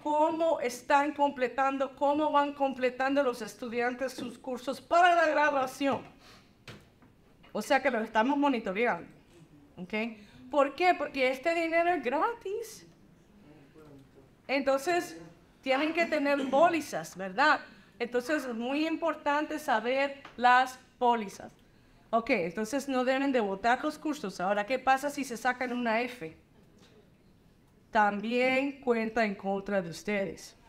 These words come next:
de los estudiantes. Y todo eso, al final del día, ¿qué es lo que va a pasar?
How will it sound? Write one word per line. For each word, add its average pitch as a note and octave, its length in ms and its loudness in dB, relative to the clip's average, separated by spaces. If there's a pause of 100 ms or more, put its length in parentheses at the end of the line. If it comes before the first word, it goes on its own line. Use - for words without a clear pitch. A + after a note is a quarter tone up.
(340)
de F3 100 0
los F3 200 -4
estudiantes. F3 880 -6 (1120)
Y B3 160 -6
todo E4 520 6
eso, F4 440 6
al A#3+ 180 4
final B3+ 480 0
del D#4 240 -2
día, D4 400 2
¿qué C#4+ 140 -2
es C#4+ 100 -6
lo D#4 100 2
que D4+ 140 0
va C#4+ 120 4
a C#4+ 60 -4
pasar? C#4+ 480 2